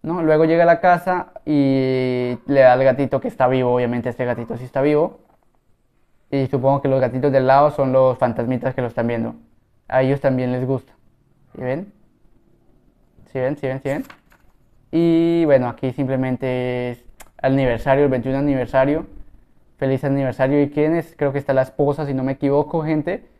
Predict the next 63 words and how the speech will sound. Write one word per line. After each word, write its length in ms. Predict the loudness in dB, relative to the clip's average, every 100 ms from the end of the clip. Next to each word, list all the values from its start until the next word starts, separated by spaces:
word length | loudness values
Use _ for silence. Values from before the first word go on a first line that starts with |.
| _ _ _ _
Y 120 | -4
pues 160 | -4 0
pobre 200 | 0 0
el 40 |
señor, 240 | 0 0
sí, 120 | 0 -2
efectivamente, 600 | -2 -4 -2 -2 -2 -2
vean 180 | -4
como 180 | -4 -8
pueden 200 | -6 -4
ver, 120 | -4
entonces 300 | -4 -8 -8
es 80 | -6
la 80 | -8
esposa 420 | -2 0 0 0
y 40 | -4
él 80 |
está 180 | -4 -6
con 140 | -6 -6
sus 100 | -4
gatitos. 500 | -2 -2 -2 -6 -6 -20 _
Y 100 | -8
aunque 180 | -6 -2
tiene 220 | 0 -2
cara 240 | 2 2 4
de 60 |
malandro 520 | 2 2 2 2 0 -2
y 40 |
tatuado, 580 | -6 0 4 4 4 -2 _ _ _ -10
es 260 | -8 -4
un 320 | -2 0 2
buen 200 | 4 4 2
hombre. 260 | -4 -8 -16 _ _ _ _
Es 180 | -10 -8
un 400 | -6 -4 -6 -4
excelente 640 | -6 -4 -4 -2 0 -2
hombre. 300 | -2 -2 -2
Y 40 |
este 180 | -4 -4
es 40 | -2
el 80 |
bonus 320 | 0 0 -2 -4
que 100 | -6
nos 140 | -4
regalan, 360 | -2 -2 -2 -4
bastante 360 | -6 -8 -4
bonito. 300 | -4 -6 -10
Así 120 | -10
que, 220 | -4 -4 -4 -20 -20 _ -20
como 220 | -4 -2 4
pueden 200 | 6 8
ver, 140 | 6
esta 220 | 6 2
historia 280 | 0 2 2
de 60 | 4
Meruko-chan 560 | 2 2 -2 -2 0
es 160 | 0 2
bastante 380 | 2 2 0 0
interesante. 600 | 0 0 0 0 0 0
Nos 120 | 0
trae 220 | 2 2
comedia, 480 | 2 2 4 4 4
semen-, 320 | 2 0 -2